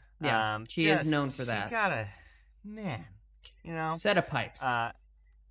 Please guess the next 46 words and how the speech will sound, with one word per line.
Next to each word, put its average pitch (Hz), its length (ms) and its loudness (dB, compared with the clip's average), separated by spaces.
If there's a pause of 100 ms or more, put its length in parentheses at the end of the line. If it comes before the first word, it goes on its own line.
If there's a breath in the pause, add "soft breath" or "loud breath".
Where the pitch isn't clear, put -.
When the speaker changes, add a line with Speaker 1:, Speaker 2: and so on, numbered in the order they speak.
(460)
Speaker 2:
set - 320 -6
of 160 80 -8
pipes, 180 380 -4
set 175 200 -4
of 160 60 -6
trombones 131 760 -4 (2000 soft breath)
in 107 140 -6
there. 98 260 -6 (180)
We'll 143 180 -6
make 127 260 -2
that 117 160 4
a 107 40 -2
thing. 104 320 -6
Don't 120 180 -6
worry 104 140 -6
about 92 240 -6
it. 90 80 -8 (100)
It's 151 140 -16
catching 180 380 -6
on 110 240 0
already. 220 420 8
Speaker 1:
Uh, 156 580 6 (160)
I 196 200 8
myself 185 480 6
have 151 200 4
a 131 320 0 (360)
clarinet. 139 720 -2 (3000)
I - 180 0
don't 185 260 6
know 185 100 10
what 180 100 10
Speaker 2:
I - 40 10
Speaker 1:
that 170 180 8
Speaker 2:
don't - 80 0
know 170 140 10
what 190 80 10
Speaker 1:
means. 170 160 6
Speaker 2:
that 180 160 4
Speaker 1:
<laughs> 127 100 4
Speaker 2:
means. 185 600 -2
Speaker 1:
Yeah, 202 200 10
I 180 120 8
don't. 208 240 6
Speaker 2:
Um, 151 200 6
but 156 100 6
I'm, 147 260 8